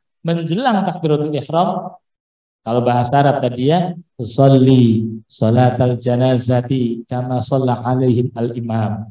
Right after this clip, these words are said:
Atau dalam hati, saya sholat jenazah sebagaimana imam sholat makmuman lillahi ta'ala, Allahu Akbar.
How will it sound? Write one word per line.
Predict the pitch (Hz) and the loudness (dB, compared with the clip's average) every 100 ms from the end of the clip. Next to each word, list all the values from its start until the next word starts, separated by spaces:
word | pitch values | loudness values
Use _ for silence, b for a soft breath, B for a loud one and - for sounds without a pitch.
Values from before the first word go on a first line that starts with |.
| - _ _ | -18 _ _
Atau | - 104 123 | -12 -6 0
dalam | 120 123 120 | 2 4 4
hati, | 135 151 170 170 131 113 - - _ _ | 4 4 6 6 6 2 -4 -10 _ _
saya | - 117 123 127 | -4 2 4 4
sholat | 117 123 120 123 123 | 2 0 0 0 -2
jenazah | 127 123 127 120 120 | -4 -2 0 0 -2
sebagaimana | 117 113 120 120 120 120 120 | -2 -6 -4 -2 -2 -4 -4
imam | 120 120 117 | -4 -4 -4
sholat | 117 120 120 120 | -4 -2 -2 -2
makmuman | 123 127 - 123 135 135 131 127 | -4 -4 -4 0 2 2 0 -2
lillahi | 123 123 120 110 | -2 0 0 -2
ta'ala, | 113 120 135 143 160 185 175 - _ | -2 -4 0 2 4 2 0 -12 _
Allahu | 147 175 170 160 165 - - - - 165 165 165 - 165 165 165 - _ _ - 156 123 151 | 2 2 4 2 -2 -6 -14 -12 -10 -12 -14 -20 -20 -20 -18 -20 -20 _ _ -12 -12 -10 -12
Akbar. | - 151 151 117 120 110 | -8 -10 -10 -6 -6 -4